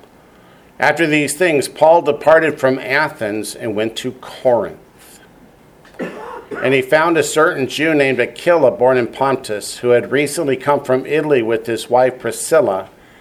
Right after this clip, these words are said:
because Claudius had commanded all the Jews to depart from Rome, and he came to them. So because he was of the same trade, he stayed with them and worked,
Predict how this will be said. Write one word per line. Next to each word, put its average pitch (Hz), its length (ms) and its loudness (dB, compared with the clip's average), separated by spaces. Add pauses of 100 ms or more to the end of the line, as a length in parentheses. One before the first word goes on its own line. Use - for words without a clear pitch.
(220)
because 127 420 0
Claudius 143 720 2
had 127 180 0
commanded 117 480 -2
all 127 240 4
the 131 120 -2
Jews 123 400 -6
to 117 80 -10
depart 120 420 -2
from 104 200 -8
Rome, 95 520 0 (180)
and 104 80 -6
he 110 80 -2
came 107 340 -6
to 107 120 -8
them. 95 280 -8 (1000)
So 135 160 0
because 170 480 2
he 180 100 0
was 151 220 4
of 120 160 2
the 127 80 2
same 156 400 0
trade, 160 580 0
he 107 140 -8
stayed 156 380 0
with 123 220 0
them 120 200 0
and 110 180 -4
worked, 147 460 2